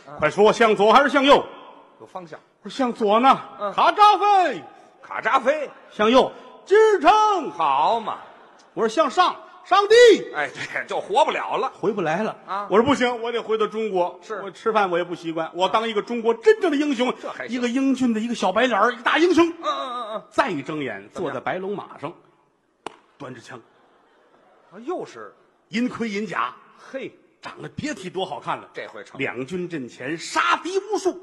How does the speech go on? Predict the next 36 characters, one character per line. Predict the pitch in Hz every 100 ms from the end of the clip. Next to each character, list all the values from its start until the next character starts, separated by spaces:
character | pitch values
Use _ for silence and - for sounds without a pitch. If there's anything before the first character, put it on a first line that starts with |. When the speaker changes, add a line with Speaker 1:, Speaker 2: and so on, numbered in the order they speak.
| -
Speaker 1:
哦。 | - 156 -
Speaker 2:
所 | - 190 233
有 | 160
士 | - 185
兵 | 196 190
都 | 185
围 | 180 165
在 | 175
我 |
身 | 127 180
边。 | 165 156 -
Speaker 1:
啊。 | 160 - - _ -
Speaker 2:
花 | 427 453
木 | 440
兰 | 427
万 | 466 466 403 494 523 523 359
岁！ | - -
Speaker 1:
女 | 214 226 175 226
的 | 349 359
了。 | 226 - - - - - - - - - - - - - - - _
您 | 190 302
这 | 349
不 | 208 247
是 | 359
穿 | - 262 262
越， | 190
您 | 220
这 | 311
是 | 294
变 | 349 240
性 | 233 415 277 160
去 |
了， | 143 143
上 | 139
那 |
儿。 | 123